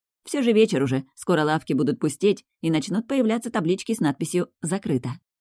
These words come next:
"Жди меня здесь, я за едой", строго наказала питомцу и, надев плащ,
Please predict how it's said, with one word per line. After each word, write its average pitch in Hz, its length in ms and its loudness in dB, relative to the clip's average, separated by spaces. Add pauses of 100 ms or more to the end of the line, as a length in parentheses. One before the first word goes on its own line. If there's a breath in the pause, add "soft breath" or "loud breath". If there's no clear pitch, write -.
(580)
"Жди 240 220 4
меня 311 200 6
здесь, 151 420 0
я 190 200 6
за 185 100 2
едой", 147 420 4 (140)
строго 156 360 2
наказала 139 480 2
питомцу 233 460 0 (220)
и, - 120 0
надев 160 340 0
плащ, 247 300 -4